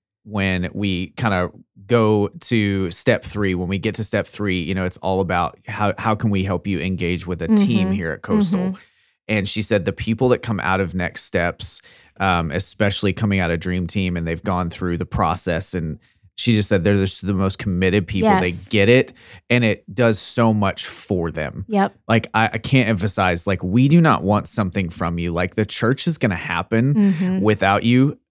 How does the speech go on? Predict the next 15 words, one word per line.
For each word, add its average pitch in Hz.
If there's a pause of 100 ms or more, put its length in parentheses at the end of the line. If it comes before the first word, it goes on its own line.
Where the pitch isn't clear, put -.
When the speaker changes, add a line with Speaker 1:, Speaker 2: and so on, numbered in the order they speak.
(300)
Speaker 1:
You're 147
actually 143
necessary. 95
Like, 110
we, 131
you 127
know, 95
w-, 120
w-, 123
there's 110
a 104
statement 104
that 95
I 92
think 95